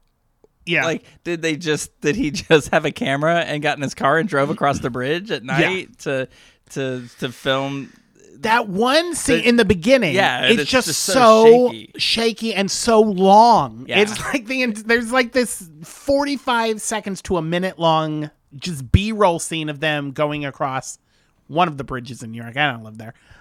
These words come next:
Speaker 1: Um, but it's just silent for the first half, and then he's talking to, uh, uh, Ed, um, in the, in the cab, uh, or the ca-, Ed's car. And, uh, it's just B-roll of them going across the bridge, and it's just such a long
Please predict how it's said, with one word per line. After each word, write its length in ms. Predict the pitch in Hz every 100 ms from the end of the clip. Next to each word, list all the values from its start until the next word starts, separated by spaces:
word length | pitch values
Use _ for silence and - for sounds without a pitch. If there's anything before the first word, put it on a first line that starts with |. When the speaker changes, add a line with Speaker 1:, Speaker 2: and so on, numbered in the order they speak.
| _ 147
Speaker 1:
Um, 480 | 147 143 143 143 - 151
but 440 | 127 180 180 170
it's 200 | 185 202
just 400 | 208 196 - -
silent 400 | - 202 262 269
for 100 | -
the 80 | 202
first 320 | - 180 185
half, 240 | 165 131 -
and 160 | 151
then 200 | 165 175
he's 220 | 165 175 -
talking 520 | - 185 - 175 160
to, 420 | 170 151 139 135 _ _ _ _ _ -
uh, 100 | 156
uh, 440 | 147 - _ _ - 127 _ -
Ed, 320 | 175 127 135 - _ _ _
um, 500 | 147 147 139 135 131 - -
in 280 | 160 151 151
the, 280 | 147 139 -
in 160 | 151 139
the 60 | - _
cab, 440 | - 139 135 135 - _ -
uh, 160 | 135 -
or 100 | 160
the 100 | 156
ca-, 300 | 170 175 170
Ed's 220 | 160 147 -
car. 320 | 143 120 - _ _ _ _ -
And, 440 | 165 165 165 160
uh, 180 | 160 156 -
it's 140 | 170
just 280 | - 196 139
B-roll 480 | 185 214 214 180 160
of 100 | 143
them 140 | 156
going 240 | 147 156 156
across 300 | 147 151 -
the 80 | 127
bridge, 320 | 151 156 127
and 140 | 139
it's 100 | 139
just 180 | - -
such 380 | - 202 185 208
a 60 |
long 580 | 175 160 156 147 143 139